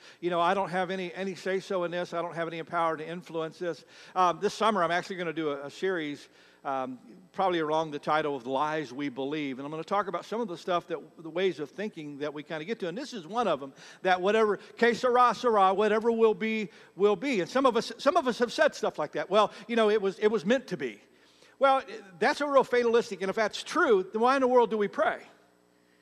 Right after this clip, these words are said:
If, if we have no power, if we have no influence, if God doesn't really respond to the prayers of his people, if we can't change anything, then why in the world does God tell us to pray? James says that the prayers of righteous person are powerful and have great effects.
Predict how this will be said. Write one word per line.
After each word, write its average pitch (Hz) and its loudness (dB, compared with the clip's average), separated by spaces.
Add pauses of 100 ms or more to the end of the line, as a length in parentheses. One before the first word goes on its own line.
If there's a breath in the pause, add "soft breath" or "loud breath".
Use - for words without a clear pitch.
(500 soft breath)
If, 185 -6
if 208 -4
we 208 2
have 294 4
no 254 4
power, 190 2
if 180 -6
we 196 0
have 247 0
no 214 0
influence, 185 -4
if 180 -6
God 226 2
doesn't 220 0
really 214 2
respond 185 0
to 151 -14
the 147 -14
prayers 202 -2
of 156 -10
his 156 -14
people, 220 -6
if 160 -4
we 185 -6
can't 220 -8
change 240 -6
anything, 175 -10 (220 loud breath)
then 214 -4
why 226 6
in 277 0
the 262 4
world 247 4
does 190 -6
God 214 -2
tell 202 -2
us 190 -6
to 185 -12
pray? 262 -2 (320 loud breath)
James 359 0
says 156 -4 (220 loud breath)
that 185 2
the 185 -2
prayers 254 4
of 175 -6
righteous 214 0
person 202 -6
are 170 0
powerful 185 -2
and 170 -10
have 151 -6
great 190 2
effects. - -8